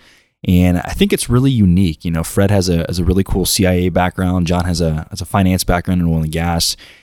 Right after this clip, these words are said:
and together, that helped them kinda craft some really cool technology that I don't think there's truly any substitutes for. Uh, but really quickly, before we get into the episode, this episode is brought to you by TopTal,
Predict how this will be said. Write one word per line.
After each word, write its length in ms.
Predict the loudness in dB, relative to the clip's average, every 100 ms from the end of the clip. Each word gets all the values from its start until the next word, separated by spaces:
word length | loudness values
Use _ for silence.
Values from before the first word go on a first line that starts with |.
| _
and 180 | 0 2
together, 540 | 2 0 2 2 2 2
that 360 | 0 0 0
helped 200 | 0 -2
them 140 | -2 -2
kinda 180 | 0 -2
craft 280 | -2 -2
some 140 | -2 0
really 180 | 0 0
cool 120 | -4
technology 480 | -4 -4 -2 -2 -4
that 140 | -2
I 60 | 0
don't 160 | 0
think 180 | 0 -2
there's 240 | 0 -2 -4 _ _
truly 520 | -8 2 4 6 4
any 160 | 4 4
substitutes 760 | 2 -2 -2 -4 -4 -4 -2 -4
for. 600 | -6 -2 0 0 -4 -8 -10 -10 -10 -18 -8
Uh, 120 | -6
but 140 | -2 2
really 220 | 4 4
quickly, 280 | 0 -2 -2
before 360 | -2 0 0
we 100 | 2
get 120 | 2
into 140 | 2 2
the 160 | 2
episode, 720 | 2 2 -2 -2 -6 -8 -12 -16 _ _
this 200 | -6 -4
episode 320 | -4 0 0
is 80 | 0
brought 320 | 2 2 0
to 160 | -2 -2
you 80 | 0
by 300 | 0 0 -2
TopTal, 920 | -2 0 0 -2 -2 -4 -2 -4 -6